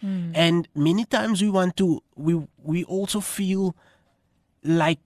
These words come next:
Speaker 2: we want to take the ma-, take matters into our own hands, which
Speaker 1: Mm.
Speaker 2: I also at times do, because
Speaker 1: Yeah.
Speaker 2: I feel it needs to be sorted now,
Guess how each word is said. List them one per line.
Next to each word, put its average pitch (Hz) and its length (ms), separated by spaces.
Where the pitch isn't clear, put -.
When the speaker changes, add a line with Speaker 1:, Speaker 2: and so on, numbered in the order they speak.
Speaker 2:
we 147 260
want 160 240
to 180 80
take 190 280
the 170 100
ma-, 135 200
take 170 140
matters 147 460
into 170 300
our 147 240
own 160 240
hands, 147 540
which 170 240
Speaker 1:
Mm. 175 100
Speaker 2:
I 170 200
also 175 500
at - 180
times 175 420
do, 190 320
because 185 380
Speaker 1:
Yeah. 156 140
Speaker 2:
I 180 40
feel 202 340
it 170 100
needs 156 280
to 220 100
be 180 140
sorted 190 540
now, 135 400